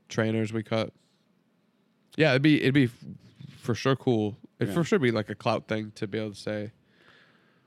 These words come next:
Speaker 1: that we, uh, I mean, we already cut most of the basketball coaches, about a third of the basketball team, and,
Speaker 2: Of
Speaker 1: like,
Speaker 2: U B?
Speaker 1: Yeah,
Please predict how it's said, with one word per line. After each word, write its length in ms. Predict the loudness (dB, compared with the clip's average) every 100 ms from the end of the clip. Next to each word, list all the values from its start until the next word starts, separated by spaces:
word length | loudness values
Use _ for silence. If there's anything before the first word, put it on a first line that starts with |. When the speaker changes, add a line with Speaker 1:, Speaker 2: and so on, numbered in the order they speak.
| _ _
Speaker 1:
that 160 | -4 -2
we, 260 | 0 0 0
uh, 240 | -2 -4
I 100 | 0
mean, 100 | 2
we 100 | 4
already 140 | 4 2
cut 160 | 0 0
most 320 | 2 2 0
of 100 | 0
the 100 | 0 -2 _ _ _
basketball 380 | 0 0 2 0
coaches, 600 | 2 0 2 -2 -2 -6 -4
about 280 | 0 2
a 40 | 0
third 440 | -6 _ 4 4
of 100 | 2
the 60 | 0
basketball 560 | 0 0 -2 -4 -4
team, 580 | -4 -12 -12 -12 -10 -14 -18 _ _ _ _ _ _ _ _
and, 480 | -4 -2 -2 -2 0
Speaker 2:
Of 80 | 2
Speaker 1:
like, 100 | 4
Speaker 2:
U 80 |
B? 300 | 4 4 0 -2 _ -6
Speaker 1:
Yeah, 180 | -6